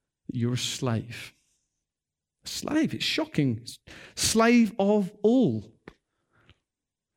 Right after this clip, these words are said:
You see, a slave is someone who is actually controlled by others. I don't want you to be someone who lives your own life as if you're the center.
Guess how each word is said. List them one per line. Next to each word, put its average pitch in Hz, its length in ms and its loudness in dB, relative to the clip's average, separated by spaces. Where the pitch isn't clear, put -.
You 143 40 -2
see, 202 140 4
a 180 40 8
slave 254 360 4
is 202 80 2
someone 190 340 2
who 185 140 6
is 185 160 2
actually 185 380 -2
controlled 147 600 -2
by 135 100 -2
others. 110 440 -6
I 156 100 4
don't 196 240 2
want 208 200 2
you 170 80 2
to 156 120 -2
be 147 140 2
someone 143 420 0
who 139 240 0
lives 143 260 -2
your 143 120 -4
own 143 140 0
life 113 420 -4
as 120 120 -2
if - 240 -2
you're 131 120 2
the 123 60 -2
center. 131 480 -2